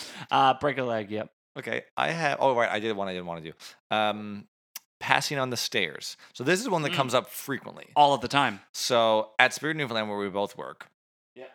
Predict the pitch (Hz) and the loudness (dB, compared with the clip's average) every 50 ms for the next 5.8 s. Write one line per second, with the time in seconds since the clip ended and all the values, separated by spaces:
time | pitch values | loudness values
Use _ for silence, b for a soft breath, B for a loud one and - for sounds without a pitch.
0 | _ _ _ _ - 127 117 107 95 101 104 92 - 135 135 135 107 - 110 101 | _ _ _ _ -10 -10 -8 -8 -6 -8 -8 -6 -2 -2 -2 -2 -2 -6 -8 -8
1 | 98 90 104 104 101 95 85 104 101 92 87 90 82 - 95 87 82 80 90 92 | -8 -6 -4 -2 -2 -2 -2 -2 -6 -6 -8 -12 -14 -8 -6 -6 -6 -6 -6 -6
2 | 101 95 - 98 95 82 - 135 135 110 87 78 82 87 - _ _ _ 131 120 | -6 -6 -6 -8 -10 -6 -4 -4 -2 -2 -6 -8 -12 -16 -18 _ _ _ -16 -12
3 | 120 98 - - 104 95 85 98 90 78 87 82 71 71 - - - _ - 104 | -10 -8 -6 -4 -6 -4 -2 -4 -4 -4 -6 -10 -10 -12 -12 -18 -20 _ -10 -10
4 | 98 104 110 131 123 117 113 _ b b b b b b b b _ _ _ _ | -8 -6 -6 -6 -6 -6 -10 _ b b b b b b b b _ _ _ _
5 | - - - 117 123 127 110 95 113 110 101 - 107 101 95 98 | -16 -2 0 0 0 0 -2 -4 -2 -2 -2 -2 -4 -10 -10 -12